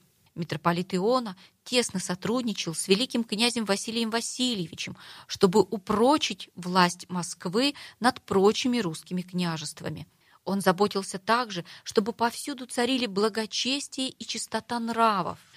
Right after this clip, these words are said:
Будучи истинным пастырем, он учил народ,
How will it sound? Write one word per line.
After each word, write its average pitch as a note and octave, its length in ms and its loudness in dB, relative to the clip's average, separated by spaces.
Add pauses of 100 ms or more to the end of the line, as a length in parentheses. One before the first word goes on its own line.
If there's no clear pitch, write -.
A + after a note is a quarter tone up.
(200)
Будучи A#3+ 520 0 (180)
истинным G3+ 540 -2
пастырем, G#3 680 2 (440)
он G3 160 0
учил G3 360 0
народ, F#3 400 4